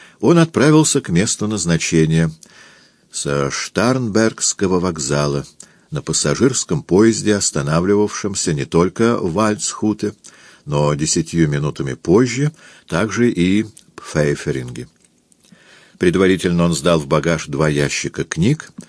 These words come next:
и всяческих принадлежностей. Был конец октября, погода стояла ещё сухая, но пасмурная и унылая. Листья осыпались. Хозяйский сын Гедеон,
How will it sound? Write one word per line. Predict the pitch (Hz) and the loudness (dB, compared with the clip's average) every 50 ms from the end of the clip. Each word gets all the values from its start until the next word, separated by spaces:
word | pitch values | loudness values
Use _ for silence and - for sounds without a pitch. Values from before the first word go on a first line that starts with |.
| _ _ _ _ | _ _ _ _
и | 135 156 226 | -2 -2 -2
всяческих | 127 - - - 92 76 73 - - 85 - - - 101 90 - | -2 -4 -2 0 0 0 0 -2 -4 -6 -8 -6 -6 -6 -6 -6
принадлежностей. | - 76 82 87 87 80 - 65 64 - - - - - - - - 57 - - _ _ _ - - _ _ _ _ _ _ _ _ _ _ | -6 -4 -2 -2 -2 -2 -4 -6 -6 -6 -8 -10 -8 -8 -8 -8 -10 -12 -14 -16 _ _ _ -20 -20 _ _ _ _ _ _ _ _ _ _
Был | - 147 185 180 | 4 4 4 6
конец | - 127 123 147 175 165 - | 4 2 2 4 2 4 2
октября, | 117 - - - 90 71 - 73 76 76 | 0 0 0 -2 -2 0 2 2 2 2
погода | - - 78 92 143 156 - | 0 -2 0 2 2 2 0
стояла | - - - 76 73 73 73 73 | -2 -4 -2 -2 -2 0 0 -2
ещё | 71 - - - - 73 | -4 -4 -4 -4 -4 -4
сухая, | - - - 82 - - 95 117 139 139 139 135 127 - - - - - _ _ | -4 -4 -6 -6 -6 -2 0 0 2 2 0 -2 -4 -10 -20 -20 -20 -20 _ _
но | - 67 - | -8 -8 -8
пасмурная | - - - 95 127 127 - - 123 120 113 117 113 113 113 107 | -4 -2 -2 0 0 0 -2 -4 -4 -4 -4 -4 -4 -4 -4 -4
и | - - | -2 -2
унылая. | 90 92 85 76 69 65 62 62 64 62 62 - _ _ _ _ - - - - _ _ _ | -2 -2 -2 -2 -4 -4 -4 -4 -6 -6 -6 -10 _ _ _ _ -20 -18 -18 -18 _ _ _
Листья | - 85 110 156 156 - - - 113 104 | 0 4 4 4 4 4 2 0 -2 -2
осыпались. | 104 - - 90 82 - 73 71 69 65 65 - - - - - _ - - _ _ _ _ - - _ _ | -2 -2 -4 -4 -4 -2 0 0 0 -2 -4 -6 -10 -10 -14 -20 _ -20 -20 _ _ _ _ -20 -20 _ _
Хозяйский | - 87 80 80 110 110 104 98 - - - 90 82 | -2 0 2 2 2 2 2 0 0 -2 -2 -2 0
сын | - - 87 82 80 78 | 0 2 2 4 2 2
Гедеон, | - 73 65 76 78 90 117 131 117 92 85 | 0 -2 0 2 4 4 4 4 2 0 -6